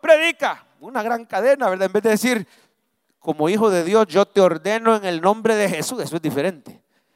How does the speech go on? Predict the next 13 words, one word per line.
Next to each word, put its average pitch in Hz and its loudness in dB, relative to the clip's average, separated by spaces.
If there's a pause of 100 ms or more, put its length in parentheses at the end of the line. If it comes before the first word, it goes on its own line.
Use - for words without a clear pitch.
(140)
Pero 175 4
ellos 190 6
dijeron 208 0
sin 202 -6
autoridad, 165 0
"En 180 -8
el 160 -6
nombre 277 -2
de 269 -4
Cristo 302 -8
que 220 -4
Pablo 339 0
predica". 269 -4